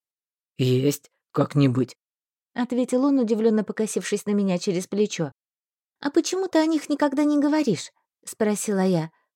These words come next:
Speaker 2: «Только про мать однажды сказал, ну, что почти не помнишь ее».
Speaker 1: «А что про них говорить?»
Speaker 2: мрачно буркнул Марстон.
Speaker 1: «Деревня и есть деревня, бедная. Мать померла, когда мне года три было,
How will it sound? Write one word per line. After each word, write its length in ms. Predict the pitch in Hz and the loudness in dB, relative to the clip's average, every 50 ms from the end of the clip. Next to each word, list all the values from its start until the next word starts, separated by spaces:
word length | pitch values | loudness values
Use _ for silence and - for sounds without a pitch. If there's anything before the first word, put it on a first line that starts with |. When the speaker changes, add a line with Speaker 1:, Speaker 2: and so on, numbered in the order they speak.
| _ _ _ _ _ - | _ _ _ _ _ 0
Speaker 2:
«Только 300 | - 330 311 294 311 302 | 2 2 2 2 0 -2
про 180 | - 302 302 | 0 0 0
мать 240 | 302 311 320 311 - | 0 0 0 0 0
однажды 420 | 254 214 226 226 208 196 196 196 | 0 2 2 2 2 2 0 -4
сказал, 520 | 202 - - 214 214 196 208 180 160 160 160 - _ _ _ - | -4 -4 -4 -4 -4 0 2 2 2 0 -2 -8 _ _ _ -2
ну, 300 | 339 320 285 254 226 - | 0 2 4 2 2 0
что 220 | - - - - 269 | -6 -6 -2 -2 2
почти 380 | 277 285 277 - - - 277 | 2 2 0 0 -2 0 2
не 140 | 262 262 269 | 2 2 2
помнишь 460 | - - 233 196 190 185 180 170 - - | 4 4 4 4 4 0 0 -2 -4 -4
ее». 340 | 196 185 170 170 151 147 160 _ _ _ _ _ _ _ _ _ _ _ _ _ _ _ _ _ _ _ _ _ _ - | -2 -2 0 -2 -2 -4 -6 _ _ _ _ _ _ _ _ _ _ _ _ _ _ _ _ _ _ _ _ _ _ -4
Speaker 1:
«А 140 | 131 127 113 | -2 -2 -2
что 260 | - - - 156 175 | -2 -2 -2 -2 -2
про 180 | - 180 156 139 | 2 2 2 2
них 260 | 123 123 123 120 110 | 2 2 -2 -2 -2
говорить?» 600 | 113 151 131 131 135 147 151 135 110 - - - _ _ _ _ _ _ _ _ _ - | -4 -4 -2 0 2 4 4 2 2 -2 -10 -20 _ _ _ _ _ _ _ _ _ -2
Speaker 2:
мрачно 440 | 247 233 208 190 - - 208 214 | 0 0 0 -2 -2 -4 -4 -2
буркнул 440 | 208 196 202 190 - - 208 214 214 | -2 -2 -2 -4 -4 -4 -4 -2 -2
Марстон. 480 | 208 214 185 156 - - - 156 151 - _ _ _ _ _ _ _ _ _ _ - | -2 -2 -2 -4 -6 -10 -12 -12 -12 -14 _ _ _ _ _ _ _ _ _ _ -14
Speaker 1:
«Деревня 640 | 123 110 120 123 123 147 165 165 143 135 127 123 | -8 -2 -2 0 4 4 6 6 4 4 2 0
и 200 | 120 123 123 123 | 0 0 0 2
есть 280 | 120 127 139 143 143 131 | 2 2 2 2 2 2
деревня, 540 | 131 139 139 139 139 123 120 123 117 110 - _ _ _ _ _ _ _ _ - | 4 4 6 6 4 4 2 0 -4 -6 -8 _ _ _ _ _ _ _ _ -6
бедная. 720 | 131 123 131 131 131 127 127 143 131 123 120 117 117 - _ _ _ _ _ _ _ _ | -4 0 2 2 2 2 0 0 -2 -2 -2 -4 -6 -8 _ _ _ _ _ _ _ _
Мать 280 | - 151 156 143 - - | -2 0 0 0 -2 -2
померла, 440 | - 151 143 139 135 147 160 151 139 | -2 0 2 2 2 4 2 2 0
когда 280 | - 131 135 127 135 | 0 -2 0 2 2
мне 200 | 131 135 135 139 | 2 2 2 2
года 260 | 127 127 147 127 147 147 | 2 2 2 4 2 2
три 220 | - 139 135 139 | 2 4 4 4
было, 360 | 127 123 123 120 - - - | 2 2 0 0 -2 -4 -8